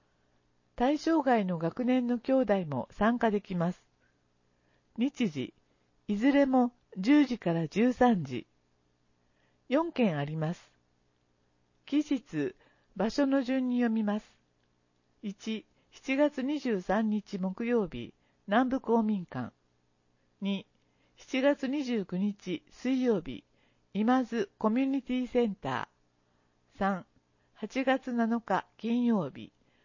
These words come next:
小楠コミュニティセンター。四、八月十七日月曜日、三幸コミュニティセンター。料金無料。定員、各日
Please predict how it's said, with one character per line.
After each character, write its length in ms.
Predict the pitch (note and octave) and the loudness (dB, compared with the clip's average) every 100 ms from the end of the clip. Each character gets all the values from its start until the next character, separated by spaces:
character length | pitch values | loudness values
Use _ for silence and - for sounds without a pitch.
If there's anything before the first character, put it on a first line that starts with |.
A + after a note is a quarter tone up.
| _ _ | _ _
小 160 | - C4 | 0 0
楠 420 | B3+ - D#3 - _ | -2 -6 -8 -10 _
コ 120 | G#3 | 0
ミ 140 | G#3 B3+ | 2 2
ュ 20 | |
ニ 160 | C4 A#3 | 0 -2
テ 100 | A#3+ A#3+ | -4 -2
ィ 40 | |
セ 200 | - A3+ | -2 -2
ン 80 | F#3+ | -2
タ 340 | - A#2 - - _ _ _ _ _ _ | -6 -8 -8 -12 _ _ _ _ _ _
ー。 40 | G3 | -2
四、 260 | G3 C#3 - _ _ _ - | -2 -2 -12 _ _ _ -10
八 300 | A3 - C#4+ | -6 -2 2
月 300 | D4+ D4+ G#3+ | 2 2 0
十 260 | F#3 C4+ | 2 4
七 320 | C4 C4 C4 | 4 4 4
日 460 | A#3+ A#3 - G#3 - | 4 2 0 -6 -2
月 260 | G3+ - B3 | -4 -2 2
曜 260 | C#4+ A#3 | 4 4
日、 220 | D3 A#2 - _ _ _ - | 2 -6 -8 _ _ _ 2
三 240 | C#4 D4 | 4 4
幸 260 | B3+ F3 E3+ | 2 4 4
コ 180 | - G#3+ | 2 0
ミ 120 | C4 | 2
ュ 100 | C4+ | 0
ニ 80 | C4+ | 0
テ 220 | B3 A#3+ | 0 -2
ィ 20 | |
セ 220 | - A#3+ | 2 2
ン 80 | G#3 | 2
タ 360 | - C3 A2+ - _ _ _ _ _ _ _ _ _ _ _ | 0 -2 -2 -6 _ _ _ _ _ _ _ _ _ _ _
ー。 40 | - | 0
料 180 | C4+ D#4+ | 4 4
金 320 | - G3 D#3+ | 4 0 0
無 140 | D#3 D#3+ | 0 4
料。 340 | F3 D#3 - _ _ _ _ _ | 4 4 0 _ _ _ _ _
定 260 | - C4 C4 | 6 8 10
員、 300 | B3 A#3+ A3+ _ _ _ _ _ _ _ _ | 6 2 0 _ _ _ _ _ _ _ _
各 320 | - C4 - | -2 -2 -2
日 300 | G3+ F3+ F3 | -6 -6 -10